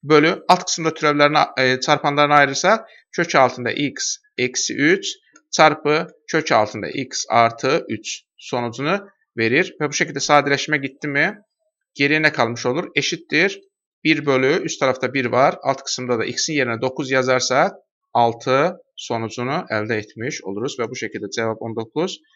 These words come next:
C şıkkı. Yirminci soruya bakıyoruz. İkiden biraz büyük bir sayını yerine yazarsak dört virgül bilmem kaç yapar. Buradan dört çıkarırsak burası artı olacak.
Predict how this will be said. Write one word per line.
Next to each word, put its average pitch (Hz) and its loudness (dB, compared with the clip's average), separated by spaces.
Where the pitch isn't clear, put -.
C 104 0
şıkkı. 92 -6
Yirminci 220 4
soruya 180 6
bakıyoruz. 131 2
İkiden 202 4
biraz 180 4
büyük 165 4
bir 135 0
sayını 110 4
yerine 139 4
yazarsak 147 4
dört 180 2
virgül 143 0
bilmem 131 -4
kaç - -2
yapar. 107 0
Buradan 160 -2
dört 156 0
çıkarırsak 147 0
burası 143 0
artı 107 2
olacak. 87 -6